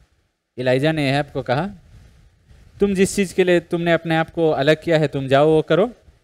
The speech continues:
जिस चीज़ के लिए मैंने अपने आप को अलग किया है, मैं वो जा रहा हूँ करने के लिए।" एहब ने अपने आप को क्या के लिए अलग किया था? खाने पीने के लिए अलग किया था। वो क्या के लिए गया? खाने पीने के लिए गया।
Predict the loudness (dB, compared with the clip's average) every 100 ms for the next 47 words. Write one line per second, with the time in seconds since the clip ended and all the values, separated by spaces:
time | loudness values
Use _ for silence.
0 | _ -2 -2 0 -4 0 -2 0 0 0
1 | -2 -4 -2 0 0 0 0 -2 -2 0
2 | 2 2 0 -4 -10 -10 -10 -10 -10 -12
3 | -20 -20 -20 -20 -20 -20 -20 -20 -20 -20
4 | -20 _ _ -20 -20 -20 -20 -20 -20 _
5 | -4 0 0 0 -2 0 -4 -4 -2 0
6 | 0 0 0 0 0 0 -2 -6 -20 -20
7 | _ _ -20 -20 _ _ -6 -4 -4 -4
8 | -6 -4 -4 -6 -8 -10 -8 -10 -10 -16
9 | _ _ -8 -6 0 0 2 0 2 0
10 | 0 -12 _ _ -8 -4 -4 -4 -6 -4
11 | -4 -4 -2 -4